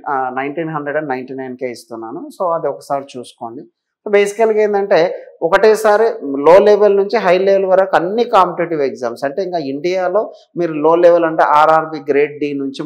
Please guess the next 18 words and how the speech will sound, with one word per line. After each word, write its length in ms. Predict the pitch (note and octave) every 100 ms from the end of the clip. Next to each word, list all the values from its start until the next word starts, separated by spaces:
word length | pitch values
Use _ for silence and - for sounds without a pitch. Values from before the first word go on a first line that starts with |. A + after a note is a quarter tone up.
| C#3
మొదలు 240 | C3 C3 B2+
పెట్టుకుంటే 500 | - - B2 A2 G2+ B2+ _ _ -
highest 440 | D#3+ F3 F#3 F#3 F3
level 240 | D#3 D3+ D3
ఐసీఆర్ 420 | C#3 C#3 D3+ C#3+ C#3+
questions, 360 | C#3 C#3 C#3 C#3 C3
ఎస్ఎస్, 280 | C3+ C3+ -
సీజీఎల్, 480 | C#3 C3+ C#3+ C3+ C3+ C3
సిహెచ్ఎస్ఎల్, 540 | C#3+ C#3 C#3+ C3+ C3+ C3
సిడి, 260 | C#3+ C3+ C3+ C3+ _ _ _
సిడిఎస్, 460 | D3+ C#3 C#3 C#3 C#3+ C3
సిఎపిఎఫ్ 560 | C#3 C3+ C#3 C3+ B2 - C3
రాసిన 280 | B2 - E3 - _ C#3
workout 380 | C3 - B2+ B2
అయ్యేటట్టు 320 | G#2+ G#2+ G#2 D3
చెప్తున్నాను. 420 | - _ F2 _ _ _ _ _ _ -
So 60 | A3+
ఇది 100 | A3+